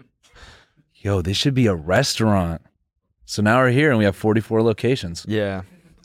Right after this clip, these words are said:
Speaker 2: I, I remember the first time I said it, first time I actually coined it, all my boys, I was at the frat house, and all my boys were like,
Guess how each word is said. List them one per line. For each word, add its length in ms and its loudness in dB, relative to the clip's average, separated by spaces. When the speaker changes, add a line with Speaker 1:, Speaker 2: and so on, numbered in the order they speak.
Speaker 2:
I, 160 -4
I 140 0
remember 260 0
the 80 -2
first 300 0
time 140 -2
I 100 -4
said 300 0
it, 320 -2
first 200 0
time 80 0
I 60 2
actually 240 -4
coined 420 -4
it, 160 -12
all 160 0
my 160 2
boys, 360 2
I 80 2
was 120 0
at 140 -2
the 100 -4
frat 260 0
house, 180 -4
and 140 -10
all 140 2
my 140 2
boys 360 0
were 120 -4
like, 280 -6